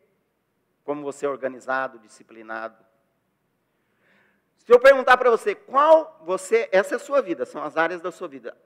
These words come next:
Área espiritual, área natural, área da disciplina de vida. Deus olha pra você. E aos olhos de Deus, qual é a altura será que você tem? Qual é a sua estatura?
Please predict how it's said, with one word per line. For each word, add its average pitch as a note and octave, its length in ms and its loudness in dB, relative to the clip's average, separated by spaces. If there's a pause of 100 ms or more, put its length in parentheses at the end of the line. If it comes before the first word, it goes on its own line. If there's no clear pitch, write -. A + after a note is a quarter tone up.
Área C3+ 180 -6
espiritual, D3 880 -8
área C#3+ 280 -2
natural, C#3+ 760 -4
área D3 240 -6
da D3 120 -12
disciplina C#3 600 -20
de B2 140 -20
vida. A2+ 320 -20 (760)
Deus A3+ 380 10
olha A3+ 220 8
pra A3 160 0
você. F#3+ 500 -6 (1700)
E D#3+ 160 -6 (320)
aos F#3 280 0
olhos A3 280 2
de G#3 120 -12
Deus, D#3+ 400 -6 (200)
qual C4+ 300 2
é C4 60 8
a A#3 80 8
altura G#3 500 0
será E3+ 300 -6
que E3 120 -16
você D3 300 -18
tem? A#2 260 -16 (1800)
Qual A3+ 220 2
é A3 60 4
a G#3 40 2
sua G#3+ 260 -10
estatura? D#3 760 -8